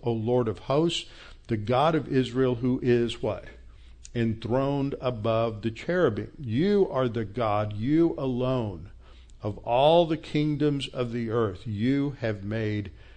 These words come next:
heaven and earth." Notice that this is an extremely high view of God that reduces the creature to his role, that he is nothing compared to this deity who created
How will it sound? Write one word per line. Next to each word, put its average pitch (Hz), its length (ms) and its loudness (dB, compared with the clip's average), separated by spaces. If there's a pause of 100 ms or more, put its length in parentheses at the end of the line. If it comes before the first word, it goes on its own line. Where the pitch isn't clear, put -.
(200)
heaven 123 720 -4
and 104 340 -6
earth." - 460 -8 (480)
Notice 196 440 2
that 143 220 -4
this 202 240 0
is 165 160 -2
an 117 400 -4
extremely 165 1040 -4
high 123 320 -2
view 113 500 0
of 101 180 -6
God 117 480 -2 (640)
that 131 280 2
reduces 120 920 0
the 113 100 -4
creature 139 560 -2
to 131 340 -2
his 117 500 0 (220)
role, 117 340 0
that 104 180 -4
he 147 180 -2
is 117 300 -4 (180)
nothing 120 600 -6
compared 113 600 -4
to 117 100 -2
this 98 460 -6 (560)
deity 123 500 0
who 117 160 -4
created 110 840 -4